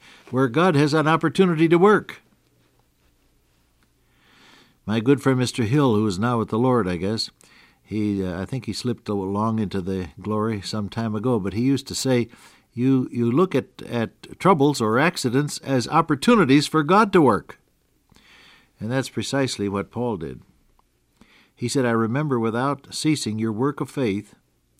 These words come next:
labor of love, and patience of hope." Now, that word work in connection with faith is, uh, the same word from which we get our, uh, English word erg, or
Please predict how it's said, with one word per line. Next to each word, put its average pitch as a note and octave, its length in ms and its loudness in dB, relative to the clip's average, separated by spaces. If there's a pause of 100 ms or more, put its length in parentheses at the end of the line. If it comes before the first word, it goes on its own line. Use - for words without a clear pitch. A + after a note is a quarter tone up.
(440)
labor D3 380 -2
of B2+ 100 -4
love, G2 340 -6 (180)
and D#2+ 180 -20
patience A#2+ 460 -6
of G#2 80 -12
hope." B2 320 -4 (800)
Now, A2+ 100 -4
that C3+ 140 0
word C3+ 240 2
work D#3+ 460 2 (240)
in G#2+ 160 -10
connection A#2 360 -6
with A2 120 -6
faith A#2 500 -2 (800)
is, A#2+ 400 -2
uh, A2 280 0 (1040)
the G2+ 120 -8
same C#3 320 0
word A#2+ 360 0
from G#2 260 -6
which B2 220 -6
we A#2+ 140 0
get A2+ 260 -4
our, G#2 400 -6
uh, F#2 80 -8 (160)
English B2 340 -6
word G#2+ 220 -4
erg, F2+ 480 -4 (240)
or F#2 320 -10